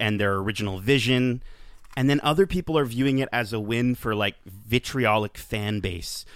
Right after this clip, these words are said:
where, you know, people berate people on Twitter, they threaten people online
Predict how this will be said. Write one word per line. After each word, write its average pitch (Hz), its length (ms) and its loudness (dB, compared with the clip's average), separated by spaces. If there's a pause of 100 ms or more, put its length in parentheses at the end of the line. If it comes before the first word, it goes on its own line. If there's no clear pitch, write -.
(180)
where, 101 580 0
you 110 120 -2
know, 107 120 4
people 127 300 2
berate 123 540 4
people 123 320 4
on 117 160 4
Twitter, 113 440 2
they 104 120 0
threaten - 600 -2
people 131 380 0
online 120 640 2